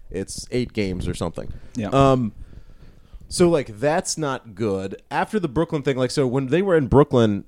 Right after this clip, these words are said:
Speaker 1: and there was a ton of people there, a ton of celebrities, I was like, Oh, maybe there's just something here. Maybe there's some kind of, like, element of we're gonna have basketball plus, like, more integration with celebrity culture,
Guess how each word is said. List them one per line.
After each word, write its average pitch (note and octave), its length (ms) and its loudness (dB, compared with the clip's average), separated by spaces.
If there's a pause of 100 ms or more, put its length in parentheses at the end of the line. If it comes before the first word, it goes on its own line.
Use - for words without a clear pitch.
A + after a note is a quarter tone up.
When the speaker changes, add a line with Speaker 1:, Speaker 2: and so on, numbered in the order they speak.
(100)
Speaker 1:
and G#2 360 4
there G#2+ 60 4
was G2+ 100 0
a G#2 60 -4
ton B2+ 160 -2
of A2 80 -4
people A2+ 160 -2
there, G#2+ 140 2
a G2 40 -4
ton A#2 160 -2
of A2 60 -2
celebrities, G2+ 640 -2
I - 40 -12
was C3+ 140 -10
like, G#2 140 -8 (100)
Oh, F3 180 -4
maybe B2+ 280 2
there's C3 320 0
just - 260 -6
something A#2+ 400 -4
here. A2+ 460 -4
Maybe A#2+ 300 2
there's A#2 560 0 (180)
some D3+ 240 2
kind C#3 200 4
of, A2+ 120 -2
like, A2+ 340 2 (340)
element C3+ 480 4
of A#2+ 220 4
we're A#2+ 160 0
gonna D3 140 2
have C3 260 0
basketball B2+ 840 -2 (160)
plus, B2+ 520 -4 (100)
like, A2 240 2
more C3 260 4
integration B2 680 0
with G#2 120 -4
celebrity A2+ 540 -2
culture, A2 580 2